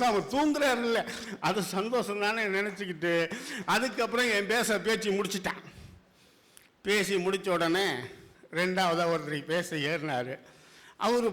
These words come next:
பாத்துல வந்து அவர் தலைப்பை பேசிட்டு போயிருந்தா ஒண்ணும் பிரச்சனை இல்லை. அவரு சிறப்பான ஜோதிடரு, புகழ்பெற்ற ஜோதிடரு,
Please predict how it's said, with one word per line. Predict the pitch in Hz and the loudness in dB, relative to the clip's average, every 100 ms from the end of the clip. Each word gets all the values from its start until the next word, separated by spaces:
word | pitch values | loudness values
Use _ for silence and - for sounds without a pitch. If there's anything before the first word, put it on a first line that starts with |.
| 208 | 2
பாத்துல | 226 233 233 208 | 2 2 0 0
வந்து | 220 | 0
அவர் | 226 208 185 | 0 0 -2
தலைப்பை | 196 214 220 196 | -2 -2 -4 -4
பேசிட்டு | 190 196 196 175 170 | -2 0 -2 -4 -2
போயிருந்தா | 170 160 196 175 | -2 0 -2 0
ஒண்ணும் | 175 180 | -2 -2
பிரச்சனை | 165 170 170 160 | -6 -4 -2 -2
இல்லை. | 139 143 - - - _ - - - - | -2 -4 -6 -14 -20 _ -20 -20 -20 -8
அவரு | 143 165 185 | -2 2 2
சிறப்பான | 180 170 170 170 175 175 151 | 0 0 0 2 2 2 2
ஜோதிடரு, | 170 147 143 139 175 - - - - - - | 2 2 0 2 0 -4 -14 -20 -20 -18 -2
புகழ்பெற்ற | 175 196 175 170 170 190 143 | 2 4 4 2 0 0 2
ஜோதிடரு, | 165 156 143 143 170 | 2 2 -2 -2 0